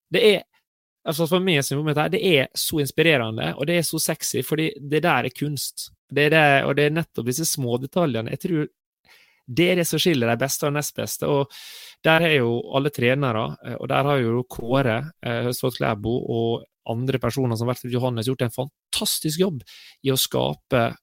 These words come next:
eh, en enorm eierskap til treninga og en enorm, kan du si, selvfølelse på hva som er riktig.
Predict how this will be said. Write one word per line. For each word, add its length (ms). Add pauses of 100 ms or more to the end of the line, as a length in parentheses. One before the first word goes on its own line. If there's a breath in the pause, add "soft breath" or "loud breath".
(140)
eh, 460
en 240
enorm 640 (100)
eierskap 560
til 80
treninga 560
og 300 (180)
en 160
enorm, 460 (180)
kan 160
du 80
si, 300 (880 loud breath)
selvfølelse 1040
på 80
hva 160
som 160
er 80
riktig. 380